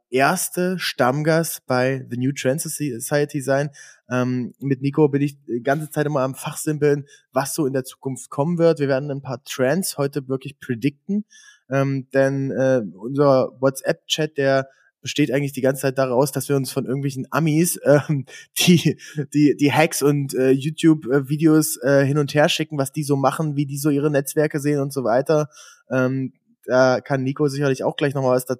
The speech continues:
mit dabei, dazu, da, da kann Nico <laughs> sicherlich auch gleich noch ein bisschen was dazu erzählen. Aber ihr seht schon, ich kann nicht mehr so gut sprechen, deswegen übergebe ich gleich mal das Wort an Nico. Nico, herzlich willkommen, schön, dass du da bist.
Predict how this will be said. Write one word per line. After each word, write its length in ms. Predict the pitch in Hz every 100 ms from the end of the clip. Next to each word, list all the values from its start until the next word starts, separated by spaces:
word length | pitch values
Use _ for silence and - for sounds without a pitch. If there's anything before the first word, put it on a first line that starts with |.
| _
mit 320 | 143 139 - _ _ -
dabei, 480 | 123 120 120 117 101
dazu, 340 | 110 - - _
da, 140 | 95 101 _ _ _
da 60 | _
kann 320 | - 123 120
Nico 320 | 127 180 180 208
<laughs> 0 |
sicherlich 500 | - 208 - 185 -
auch 160 | 196
gleich 240 | - 151 -
noch 120 | 151
ein 60 |
bisschen 260 | 151 151 143
was 120 | 143
dazu 240 | 147 131 147
erzählen. 460 | 139 - 135 175 - - - 165
Aber 180 | 156 170
ihr 120 | 156
seht 160 | 147 170
schon, 100 | 160
ich 120 | 156
kann 120 | 214
nicht 80 | 202
mehr 100 | 190
so 80 | 185
gut 140 | 185
sprechen, 300 | - 160 180
deswegen 340 | 160 147 160 165
übergebe 420 | 143 160 147 170
ich 80 | 156
gleich 180 | 151
mal 140 | 160 147
das 180 | 135 123
Wort 160 | 165
an 140 | 131 139
Nico. 340 | 151 175 165 - - -
Nico, 200 | 175 165
herzlich 260 | 147 151
willkommen, 320 | 156 151 170 160
schön, 160 | 156
dass 120 | 151
du 80 | 135
da 160 | 131 151
bist. 300 | 127 -